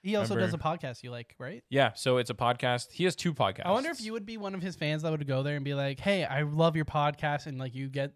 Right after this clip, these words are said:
Speaker 1: talk to him about that instead of anything else he's
Speaker 2: Right?
Speaker 1: done.
Speaker 2: I would be like, "I don't even wanna hear it, guys. I wanna say you're doing great." 'Cause he has po-, he has one podcast where it's basically, like, conversations with Michael Rosenbaum where he sits down with random actors. And then in the last few months, he's created a podcast called Talkville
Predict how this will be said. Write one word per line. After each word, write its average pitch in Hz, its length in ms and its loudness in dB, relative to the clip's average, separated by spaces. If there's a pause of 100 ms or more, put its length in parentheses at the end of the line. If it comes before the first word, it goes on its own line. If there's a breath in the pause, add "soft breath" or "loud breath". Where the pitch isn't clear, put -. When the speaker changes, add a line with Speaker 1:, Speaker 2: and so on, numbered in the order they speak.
Speaker 1:
talk 139 220 -6
to 156 80 -6
him 147 60 -4
about 139 200 -6
that 127 220 -4
instead 143 340 -4
of 135 80 -6 (120)
anything 160 400 -2
else 135 200 -4
he's 120 80 -2
Speaker 2:
Right? 147 140 6
Speaker 1:
done. 196 320 0
Speaker 2:
I 131 40 4
would 147 100 6
be 151 60 6
like, 143 120 8
"I 151 40 6
don't 151 80 6
even 147 80 4
wanna 131 140 6
hear 107 80 0
it, 101 100 -2
guys. 104 200 -4
I - 20 -2
wanna 107 100 -2
say 98 100 -4
you're 95 100 -8
doing 98 180 -8
great." 92 260 -10 (160)
'Cause 135 180 -2
he 156 80 2
has 147 120 2
po-, - 300 -4
he 135 140 -4
has 123 140 0
one 135 180 0
podcast 131 420 -4
where 113 140 -6
it's - 80 -10
basically, 110 300 -4
like, 92 200 -8
conversations 107 680 -6
with 113 140 -10
Michael 117 200 -4
Rosenbaum 117 360 -4
where 101 80 -6
he 92 60 -8
sits - 280 -8
down 101 200 -6
with 95 100 -14
random 101 300 -10
actors. 131 440 -6 (480)
And 113 160 -4
then 113 120 0
in 110 60 -2
the 107 60 -4
last 110 220 -2
few 117 80 -4
months, 107 300 -4
he's 104 240 -10
created 101 240 -6
a 104 40 -6
podcast 95 500 -4
called 95 240 -8
Talkville 92 520 -4